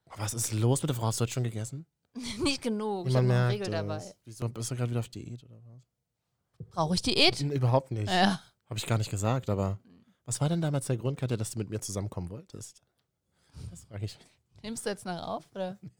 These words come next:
Speaker 1: Also bis nächste Woche. Ähm, ihr könnt es einfach so machen: Spotify, zum Beispiel Marvin und Katja suchen.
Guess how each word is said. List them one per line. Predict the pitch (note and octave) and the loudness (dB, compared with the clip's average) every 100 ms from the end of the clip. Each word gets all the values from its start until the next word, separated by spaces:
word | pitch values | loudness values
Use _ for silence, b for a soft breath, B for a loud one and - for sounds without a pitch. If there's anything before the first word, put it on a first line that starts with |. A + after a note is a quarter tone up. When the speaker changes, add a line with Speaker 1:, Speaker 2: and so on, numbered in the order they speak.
| - b b b b b | -20 b b b b b
Speaker 1:
Also | D#3+ D#3+ | 6 6
bis | E3+ | 6
nächste | F3 E3+ E3+ | 6 6 6
Woche. | F3 F#3+ | 6 4
Ähm, | C3+ C3+ C3 C3 | 6 6 6 2
ihr | C3 | 2
könnt | B2 C#3 | 2 4
es | C#3 | 6
einfach | A#2+ | 4
so | A#2 | 4
machen: | B2+ A#2 | 4 2
Spotify, | - B2+ D3 A2 | 4 4 6 4
zum | G2 | 2
Beispiel | G#2+ G#2 | 2 4
Marvin | G2 A2+ A2 | 6 6 4
und | - | 2
Katja | - A#2 | 2 4
suchen. | B2 B2+ E3+ | 0 0 -4